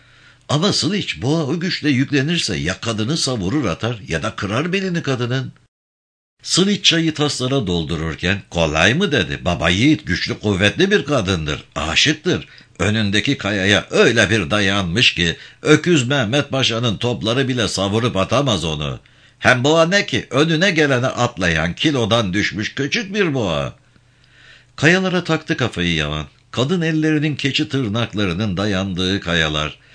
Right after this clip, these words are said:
çatlaklarında çiçeklerin köklenip açtığı, kuşların yuvalandığı, rüzgarların ıslıklarını bilediği kayalar.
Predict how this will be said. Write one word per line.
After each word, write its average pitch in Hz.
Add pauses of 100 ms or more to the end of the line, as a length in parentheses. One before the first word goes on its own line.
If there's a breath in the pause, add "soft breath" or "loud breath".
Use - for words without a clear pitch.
(260 loud breath)
çatlaklarında 143
çiçeklerin 127
köklenip 104
açtığı, 85
kuşların 107
yuvalandığı, 90 (180 loud breath)
rüzgarların 131
ıslıklarını 113
bilediği 90
kayalar. 69